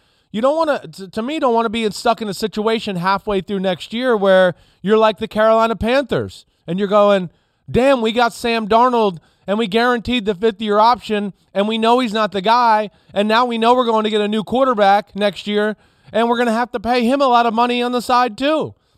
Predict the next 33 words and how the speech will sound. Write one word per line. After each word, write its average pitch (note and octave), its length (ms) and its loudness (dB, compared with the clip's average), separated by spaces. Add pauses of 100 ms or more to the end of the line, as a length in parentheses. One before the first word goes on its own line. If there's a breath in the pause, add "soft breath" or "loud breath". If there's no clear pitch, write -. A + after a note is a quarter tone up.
(140)
And F#3+ 180 -4
that's, C4+ 300 -2
to A3+ 120 -6
me, G#3+ 200 -4
where G3 320 0
you F3 180 -4
gotta, F3 520 0 (640)
you E3 100 -8
know, D#3+ 200 0
maybe F3 300 -6
pump F#3 340 -6
the E3+ 80 -2
brakes C#3 480 -4
on, B2+ 480 -2
on B2 440 -6
guaranteeing C#3 640 -6
that A#2 180 -6
fifth B2 240 -8
year A2+ 160 -6
option G#2 380 -6
there. F2 240 -12
That, B2 220 -6
that D3 180 0
would C#3+ 100 -6
be C#3 120 -4
at C3 180 -8
least C3 220 -10
my A#2 180 -2
logic, G#2 500 -6
uh, G2 260 -6
in G#2+ 120 -12
that G2+ 160 -10
situation. F#2+ 680 -14